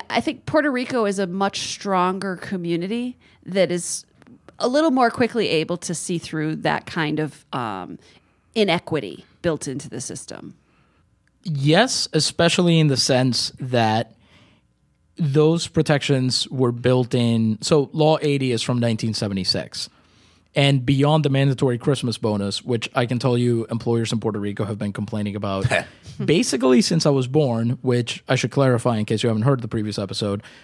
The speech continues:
Speaker 2: I was born and raised in Puerto Rico. I moved up to Rochester in two thousand seven.
Speaker 3: There should be a mandatory bonus at every holiday.
Speaker 2: Yeah, I agree with that, especially with all the new holidays that were created in a couple of Punching Out episodes ago.
Speaker 3: Or the
Speaker 2: All of
Speaker 3: holidays that,
Speaker 2: those.
Speaker 3: like, <laughs> advertisers created, like National French Fry Day.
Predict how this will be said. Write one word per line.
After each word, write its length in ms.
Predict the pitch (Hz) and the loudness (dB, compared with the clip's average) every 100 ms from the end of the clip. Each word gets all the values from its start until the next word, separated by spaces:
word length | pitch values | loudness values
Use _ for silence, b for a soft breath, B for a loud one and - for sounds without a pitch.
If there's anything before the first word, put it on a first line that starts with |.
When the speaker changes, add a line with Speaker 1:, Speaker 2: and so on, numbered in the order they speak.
| B | B
Speaker 2:
I 40 | 127 | 0
was 120 | 120 | 0
born 280 | 127 123 110 | 2 0 2
and 220 | 139 120 | 2 2
raised 260 | 117 110 - | 4 2 0
in 80 | 110 | -4
Puerto 220 | 110 104 | -2 -2
Rico. 480 | 110 101 104 98 104 _ | -2 -4 -6 -6 -10 _
I 340 | 113 101 98 98 _ _ - | -2 0 -2 -6 _ _ -4
moved 340 | 117 110 104 | -2 -2 -2
up 140 | 110 - | -4 -2
to 80 | |
Rochester 460 | 107 107 98 107 101 | -2 -2 -4 -4 -2
in 100 | 95 | -2
two 120 | 104 | -4
thousand 300 | 104 98 90 | -4 -4 -4
seven. 580 | - 120 92 85 98 101 | -2 -2 -2 -4 -8 -2
Speaker 3:
There 120 | 113 | 0
should 140 | - 120 | 0 0
be 80 | |
a 60 | 120 | 2
mandatory 520 | 98 101 101 104 92 | 4 4 2 2 2
bonus 380 | 82 85 90 - | 2 0 0 -2
at 120 | 80 | -4
every 260 | 82 78 73 | -4 -4 -4
holiday. 500 | 73 76 76 76 80 _ _ _ | -4 -4 -4 -4 -6 _ _ _
Speaker 2:
Yeah, 200 | - 127 107 _ _ - | -4 -4 -4 _ _ -6
I 80 | 117 | -6
agree 220 | 107 107 | -2 -4
with 120 | 101 | -2
that, 180 | 101 104 - _ | -4 -4 -8 _
especially 400 | 147 - 139 165 | 0 0 2 4
with 120 | 143 143 | 4 2
all 120 | 127 | 2
the 80 | 113 | 2
new 260 | 107 120 | 4 4
holidays 540 | 127 127 135 139 139 - | 4 2 4 2 2 0
that 260 | 104 104 | -4 -2
were 140 | 113 110 | -2 -4
created 480 | - 107 107 113 107 | -2 -2 0 -2 -2
in 120 | 104 | -4
a 40 | |
couple 300 | - 110 113 | -2 -2 0
of 80 | 113 | 0
Punching 260 | 123 123 131 | 0 0 0
Out 160 | 131 | 0
episodes 400 | 135 - 147 147 | 0 0 0 0
ago. 240 | 151 156 151 | 2 2 4
Speaker 3:
Or 140 | 131 | 4
the 80 | 135 | 4
Speaker 2:
All 0 | |
of 60 | 117 | 4
Speaker 3:
holidays 560 | 117 120 117 117 110 | 4 4 4 2 2
that, 60 | 107 | 2
Speaker 2:
those. 100 | 95 | 4
Speaker 3:
like, 260 | 98 95 | 4 2
<laughs> 60 | 240 | 2
advertisers 720 | 98 95 104 107 104 107 104 | 2 4 2 4 2 2 -2
created, 460 | - 107 104 107 92 | 0 2 4 4 0
like 260 | 85 - 92 | -2 -4 -2
National 360 | 92 - 92 | -2 0 -2
French 280 | - 85 82 | 0 -4 -2
Fry 200 | 101 98 | 0 2
Day. 340 | 101 104 104 | 2 2 0